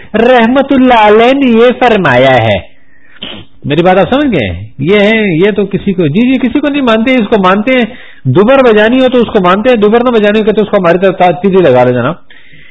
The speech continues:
عجیب سی، یعنی عجیب لوگوں میں ہم پھنس گئے ہیں۔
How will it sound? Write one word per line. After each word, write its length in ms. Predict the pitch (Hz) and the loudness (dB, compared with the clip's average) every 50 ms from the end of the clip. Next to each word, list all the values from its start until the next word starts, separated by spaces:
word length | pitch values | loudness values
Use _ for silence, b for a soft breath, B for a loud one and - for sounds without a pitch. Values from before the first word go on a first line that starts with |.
| b b - | b b -2
عجیب 360 | 214 208 220 311 349 359 330 | -2 2 2 4 2 2 2
سی، 140 | 339 - 330 | 0 0 0
یعنی 200 | 320 311 311 277 | 0 0 0 0
عجیب 280 | 240 269 349 349 330 311 | 2 2 2 2 0 0
لوگوں 220 | 294 262 262 254 277 269 | 2 2 2 2 2 0
میں 80 | 269 254 | 0 0
ہم 40 | 214 | 0
پھنس 280 | 202 220 214 208 202 | 0 0 0 0 0
گئے 220 | 196 180 147 117 101 | 0 0 0 0 -2
ہیں۔ 80 | 90 | -4